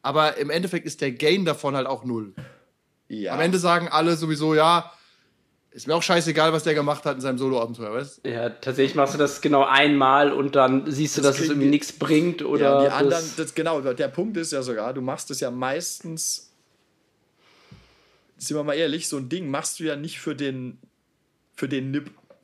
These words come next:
Speaker 2: Das heißt, die, die anderen Spieler werden wahrscheinlich eh nur so semi dran interessiert sein, was der in seinem Solo-Abenteuer, als er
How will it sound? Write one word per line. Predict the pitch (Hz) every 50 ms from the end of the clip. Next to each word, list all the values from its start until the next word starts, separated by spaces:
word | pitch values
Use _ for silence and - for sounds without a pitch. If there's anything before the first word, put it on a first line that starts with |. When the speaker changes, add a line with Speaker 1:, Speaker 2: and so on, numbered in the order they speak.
| _ - - - _ _ _ _ _ _ _ _ _ _ _ _ _ _ -
Speaker 2:
Das | - - 139
heißt, | 131 139 147 135 - - - 143
die, | 135 - -
die | - 131 139 135 -
anderen | - 120 170 196 180 170 147 135
Spieler | 131 - - - 190 208 196 151 139 131
werden | 131 139 139
wahrscheinlich | 135 127 139 135 139 -
eh | 151 170
nur | 180 175 147
so | 147 143 135
semi | 123 - - 143 165 180 190 170 147
dran | - 131 139 143
interessiert | 135 143 143 151 131 127 123 175 240 240
sein, | - 135 117 117 117
was | 120 117 -
der | - 127
in | 120 120
seinem | 120 120 117 117
Solo-Abenteuer, | 117 131 147 151 127 110 117 113 113 107 123 120 123 120
als | 110 113 -
er | 117